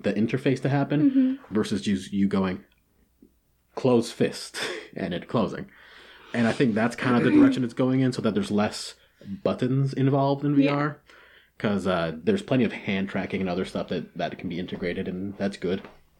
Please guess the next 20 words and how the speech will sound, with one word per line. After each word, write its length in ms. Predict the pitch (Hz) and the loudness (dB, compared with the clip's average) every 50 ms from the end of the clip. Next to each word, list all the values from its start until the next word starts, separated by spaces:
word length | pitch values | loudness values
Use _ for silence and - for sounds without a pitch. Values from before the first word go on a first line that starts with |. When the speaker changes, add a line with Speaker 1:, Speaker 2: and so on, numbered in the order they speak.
| _ _ _ _ _ - - - - - | _ _ _ _ _ -6 -6 -6 -4 -4
Speaker 1:
There's 220 | 123 107 95 - | -2 0 0 2
ways 180 | - 98 104 104 | 2 2 4 4
to 100 | 147 139 | 4 4
make 140 | 113 107 98 | 4 2 -2
it 60 | 101 | -4
so 80 | - 107 | -4 -4
you 80 | 98 98 | -4 -2
can 180 | 107 95 95 | -2 -2 -2
run 440 | 95 95 92 104 98 90 95 101 - - _ _ - - | -2 -2 0 0 0 0 0 -4 -6 -8 _ _ -14 -6
in 140 | - 98 95 | -4 -4 -2
V 120 | 190 196 | 0 0
R 140 | - 101 202 | 0 2 0
on 100 | 202 92 | 0 -2
a 60 | 92 | -2
treadmill 400 | - - - 95 92 98 95 92 92 | -6 -4 -4 -2 -2 -2 -2 -2 -2
or 80 | 92 | 0
whatever, 440 | 90 90 90 92 92 92 101 110 - - - - - - - - _ _ | 0 0 -2 -2 -2 -2 -2 -4 -4 -10 -18 -20 -20 -20 -20 -20 _ _
and 160 | 90 87 87 | -8 -6 -2
that's 200 | 90 95 98 - - - - | -2 -4 -4 -6 -14 -8 -6
okay. 480 | 92 90 87 - 95 90 92 101 - | -6 -4 -4 -2 -2 -2 -2 -4 -6